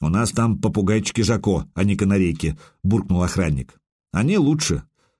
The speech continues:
Разговаривают, будто люди». «Прям как квази», — согласился я. Охранник обиделся и замолчал.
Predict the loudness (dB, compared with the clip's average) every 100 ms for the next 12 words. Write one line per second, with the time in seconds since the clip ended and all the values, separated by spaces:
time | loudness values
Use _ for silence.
0 | _ -2 0 0 2 2 2 2 2 -2
1 | 2 2 2 0 -6 -10 _ _ _ _
2 | _ _ _ -2 0 0 -2 -4 -4 -4
3 | -2 0 0 -2 -6 -16 -6 -2 0 0
4 | -2 -2 -2 -4 -6 -12 _ _ _ _
5 | _ _ _ _ _ -8 -6 -2 -2 0
6 | -2 -2 -2 -2 -2 0 -2 -2 -6 _
7 | -2 2 2 0 -2 -6 -8